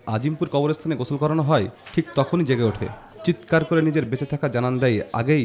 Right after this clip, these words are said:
মিম নাম দেওয়া শিশুটি। সোমবার সকালে এমন ঘটনা ঘটে। নবজাতক এক কন্যা শিশুর জন্ম হয় ঢাকা মেডিকেল কলেজ হাসপাতালে। জন্মের পরপরই চিকিৎসকরা তাকে মৃত ঘোষণা করেন। দেওয়া হয়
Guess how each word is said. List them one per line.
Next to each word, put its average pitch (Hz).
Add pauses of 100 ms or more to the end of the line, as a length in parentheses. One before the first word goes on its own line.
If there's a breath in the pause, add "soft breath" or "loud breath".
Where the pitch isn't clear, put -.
(120)
মিম 131
নাম 127
দেওয়া 104
শিশুটি। 98 (360)
সোমবার 107
সকালে 135 (260)
এমন 123
ঘটনা 104
ঘটে। 90 (2250)
নবজাতক 175
এক 160
কন্যা 165
শিশুর 165
জন্ম 147
হয় 143
ঢাকা 117
মেডিকেল 139
কলেজ 139
হাসপাতালে। 92 (340)
জন্মের 113
পরপরই 143 (140)
চিকিৎসকরা 175
তাকে 156 (200)
মৃত 147
ঘোষণা 113
করেন। 85 (220)
দেওয়া 131
হয় 180